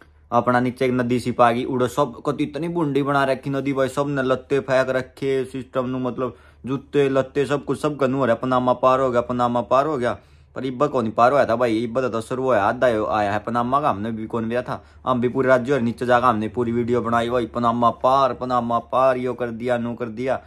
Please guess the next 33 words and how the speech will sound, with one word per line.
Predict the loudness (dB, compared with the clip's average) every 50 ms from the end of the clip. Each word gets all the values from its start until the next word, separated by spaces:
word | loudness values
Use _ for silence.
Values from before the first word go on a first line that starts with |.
| -20 -20 -20 -20 -16 -8
और | -6 -4 -4
अब | -4 -2 -4
तो | -4
camp | 0 2 2 2 2 2 2
होगा। | 2 2 2 2 -2 -2 -4 -4 _ _ _ _ _ -2
हमारी | 0 0 2 0 0
सोच | 0 0 0 0 0
नू | -2 -4
थी | -2 -2 -2 -2
बाग | 4 4 4 4 4 2
का | -2
थोड़ा | -2 0 0 2 2
सा | 0 -2
चल | -2 0 -2 0 0
लेंगे, | -2 -4 -4 -6 -6 -8 -10 _ -20 _ -14 -6 -4
और | -4 -2
जब | -2 -2
एक | -2 0 2
camp | 0 0 2 4 2
आ | 2 4
जाए | 4 2 2
हमारे | 4 4 4 4 6
वाले | 4 4 4 2
सारे | 2 0 0 2 2
आगे | 0 0 0 -2 -2
पाओगे, | 2 2 2 2 2 -2 -4 -2
camp | -2 -2 0 0 -2 -4
में | -2 -4
बैठे | -6 -8 -8 -8 -8 -6
सारे | -2 -2 -2 -2 0 0
राज्य | -2 -2 -2 -4
हुए | -4 -4 -4
पाओगे, | -2 -4 -4 -2 -4 -6 -8 -10